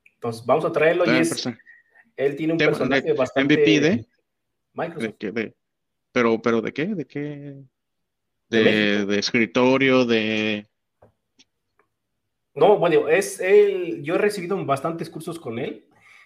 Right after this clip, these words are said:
Speaker 1: Con él he hecho bastantes, este, capacitaciones también, algunos exámenes.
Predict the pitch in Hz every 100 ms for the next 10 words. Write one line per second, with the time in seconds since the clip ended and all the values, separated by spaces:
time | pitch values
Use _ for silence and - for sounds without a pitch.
0 | _ - 120 127 143 147 143 143 147 147
1 | - 147 127 117 127 131 139 123 110 110
2 | 107 101 95 87 76 67 - - _ _
3 | _ - - 120 120 117 131 147 - 110
4 | 113 135 127 _ _ - 113 139 - -
5 | 123 139 170